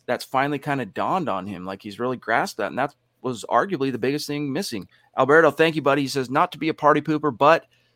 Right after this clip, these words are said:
this was exactly what I wanted. I wanted Drew to have a good game, but I wanted us to lose for the better draft position. Got what you wanted." And I think, honestly, guys,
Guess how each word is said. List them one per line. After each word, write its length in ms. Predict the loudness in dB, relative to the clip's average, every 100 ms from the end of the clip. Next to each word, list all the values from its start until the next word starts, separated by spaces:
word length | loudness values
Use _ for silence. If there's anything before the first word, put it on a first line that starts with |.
| _ -2
this 160 | -2
was 160 | 0 -2
exactly 420 | 0 2 2 0
what 140 | 2
I 140 | 4 4
wanted. 420 | 4 2 2 -2 _ -4
I 60 | 2
wanted 340 | 4 4 0
Drew 180 | -4 -4
to 100 | -2
have 200 | -6 -8
a 40 |
good 200 | -8 -12
game, 240 | -8 -8 -4
but 120 | -4
I 40 |
wanted 360 | -2 0 0 -2
us 120 | -4 -6
to 120 | -8
lose 640 | -4 -2 -2 -6 -8 -12 _ _ _ _ _ _ _
for 180 | -8 -6
the 80 | -4
better 260 | -6 -6
draft 320 | -4 -4 -6
position. 440 | -10 -16 -16 -18 _ _
Got 180 | -2 -2
what 160 | -4 -6
you 60 |
wanted." 320 | -2 -2 -2 -8 -2
And 100 | 2
I 120 | 2
think, 200 | 2 2
honestly, 420 | 4 4 0 -2
guys, 360 | 0 0 0